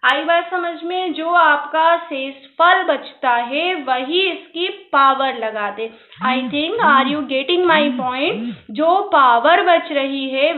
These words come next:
वही आप इसके, जो शेषफल बच रहा है, जो reminder आपका है, वही इसकी power होगी। अब three raise to the power three twenty seven, three raise to the power होगी नाइन।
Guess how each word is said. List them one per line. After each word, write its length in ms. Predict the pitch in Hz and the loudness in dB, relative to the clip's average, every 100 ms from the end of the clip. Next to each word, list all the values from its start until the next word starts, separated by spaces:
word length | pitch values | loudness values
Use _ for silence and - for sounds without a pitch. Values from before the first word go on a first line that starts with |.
| 277 | -2
वही 420 | 269 294 359 370 | -2 -2 2 4
आप 320 | 269 269 285 277 | 4 4 4 -2
इसके, 440 | 254 - 294 339 494 - - - | -8 -10 -4 -2 -2 -6 -18 -10
जो 220 | 208 330 392 - | -2 0 0 0
शेषफल 580 | 285 277 - 302 381 381 | 0 0 -4 4 4 4
बच 260 | 302 285 | 2 0
रहा 400 | 262 240 247 254 | 2 4 4 2
है, 260 | 240 269 339 | 2 2 0
जो 160 | 339 | 0
reminder 720 | 349 285 254 247 247 277 349 381 | 0 0 2 2 2 4 6 6
आपका 440 | 311 254 - 254 | 6 2 0 -2
है, 240 | 240 262 320 | -2 -2 -2
वही 440 | 262 262 320 294 | -2 -4 -4 -4
इसकी 440 | 254 - 311 370 508 - - _ | -6 -10 0 2 0 -2 -18 _
power 440 | 330 311 277 262 262 | 4 6 6 4 2
होगी। 360 | 233 220 220 214 - - | 0 -2 -6 -8 -8 -2
अब 120 | 311 | -2
three 240 | 311 302 370 | 0 2 4
raise 180 | 370 349 339 | 4 2 0
to 80 | 320 | 0
the 100 | 330 302 | 2 4
power 360 | 277 254 254 247 262 | 4 6 2 2 -2
three 180 | 311 330 | -2 -2
twenty 460 | 254 220 208 247 294 294 | -4 -4 -4 -4 -2 2
seven, 440 | 294 285 320 359 | 4 4 2 2
three 200 | 359 359 349 | 2 2 4
raise 180 | 302 294 | 2 0
to 80 | 285 | -2
the 80 | 285 285 | -2 2
power 380 | 233 214 226 254 | 2 2 2 2
होगी 420 | 262 208 233 370 311 | 2 -2 0 2 4
नाइन। 340 | 247 247 220 | 4 2 0